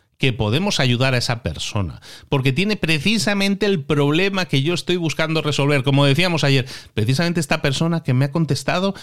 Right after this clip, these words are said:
resulta que tiene una tienda de ropa y que quisiera tener más clientes. <laughs> Oye, pues eso es el tipo de cliente que, como decíamos ayer, que a lo mejor tú estabas buscando.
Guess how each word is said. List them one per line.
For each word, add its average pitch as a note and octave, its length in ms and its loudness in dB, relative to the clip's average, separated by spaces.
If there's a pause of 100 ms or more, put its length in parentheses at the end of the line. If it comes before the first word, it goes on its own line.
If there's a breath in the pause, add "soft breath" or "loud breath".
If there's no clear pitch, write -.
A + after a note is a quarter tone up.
(160 loud breath)
resulta D#3 520 0
que D3+ 100 -2
tiene A2 240 -2
una B2+ 220 0
tienda A#2+ 280 2
de F#2+ 120 -2
ropa D3+ 260 -4
y C#3 60 0
que A2 160 -4
quisiera A#2+ 320 -2
tener A2+ 180 -2
más G#2 240 -2
clientes. - 680 -10 (140)
<laughs> - 140 -10
Oye, D3+ 260 2
pues A2 240 -2
eso A#2 280 0 (260 loud breath)
es A#2+ 160 2
el D#3+ 140 2
tipo G#3 220 0
de D#3 120 2
cliente C3 320 2
que, B2 100 0
como G#2+ 220 2
decíamos A2+ 360 0
ayer, A#2 200 0
que A2 60 -4
a G#2+ 40 0
lo G#2 60 0
mejor G2+ 240 -2
tú G#2 100 -2
estabas F2 400 -4
buscando. E3 500 0